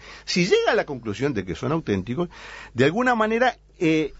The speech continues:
es la pieza que, eh, con un lenguaje muy, muy inocente, como decía Nicolás, y demás, de un modo muy explícito, eh,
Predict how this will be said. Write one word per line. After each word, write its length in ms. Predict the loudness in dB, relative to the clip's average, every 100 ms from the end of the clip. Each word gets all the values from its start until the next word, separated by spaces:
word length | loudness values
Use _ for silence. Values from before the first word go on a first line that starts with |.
| -2
es 160 | 0
la 220 | 2 2 0
pieza 480 | -2 -2 0 -2
que, 340 | 0 2 2 -2
eh, 160 | -10 -8
con 160 | -2 0
un 140 | 2
lenguaje 420 | 2 2 0 0
muy, 340 | -2 0 0 0
muy 220 | 0 0
inocente, 640 | -2 -2 0 0 0 -4
como 180 | -4 -4
decía 220 | -4 -4
Nicolás, 560 | -4 -2 2 4 4 0
y 40 |
demás, 300 | -6 -2 -2
de 60 | -4
un 200 | -4 -2
modo 240 | 0 0
muy 260 | 0 0 0
explícito, 680 | 0 0 0 0 -2 -2 -2 -6 -20 -10
eh, 200 | 0 0